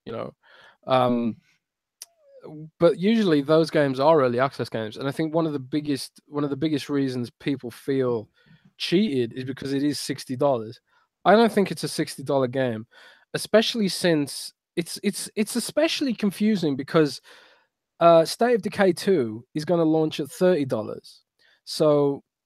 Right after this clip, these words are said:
it's kinda like, if this is what they consider to be a sixty dollar game,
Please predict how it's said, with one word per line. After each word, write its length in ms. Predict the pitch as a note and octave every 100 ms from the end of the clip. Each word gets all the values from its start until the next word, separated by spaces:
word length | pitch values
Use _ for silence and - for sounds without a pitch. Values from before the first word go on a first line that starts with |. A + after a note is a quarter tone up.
| _
it's 160 | D#3+ -
kinda 240 | F#3 F#3
like, 420 | D#3+ D#3 C#3+ C3+ -
if 120 | D3+
this 200 | F#3+ G#3
is 100 | A#3
what 160 | G#3+ D#3
they 140 | D#3+
consider 420 | D#3 C#3 - D3
to 140 | C3 C3
be 160 | C3+
a 40 | B2+
sixty 360 | - A3 E3
dollar 220 | C#3 A#2+ A2
game, 300 | A2 A2